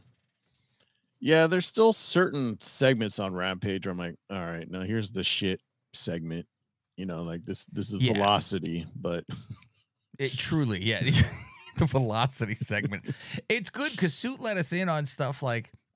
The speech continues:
Speaker 2: I had no idea that fucking Dark and Elevation were gone. And no
Speaker 1: Yeah,
Speaker 2: idea
Speaker 1: I
Speaker 2: that
Speaker 1: heard
Speaker 2: those
Speaker 1: they'd
Speaker 2: were
Speaker 1: gone
Speaker 2: gone.
Speaker 1: away, but I
Speaker 2: Good.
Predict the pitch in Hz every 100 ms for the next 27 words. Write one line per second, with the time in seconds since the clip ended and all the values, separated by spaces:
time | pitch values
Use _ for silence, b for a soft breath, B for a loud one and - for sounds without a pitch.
0 | - 87 90 90 101 92 90 90 98 92
1 | 90 80 - 110 - 80 87 - 107 92
2 | 92 - 98 95 92 98 113 - 98 85
3 | 87 80 85 110 - _ _ _ _ _
4 | _ - 165 185 185 117 107 135 135 165
5 | 104 104 92 104 98 98 98 92 92 107
6 | 101 113 143 123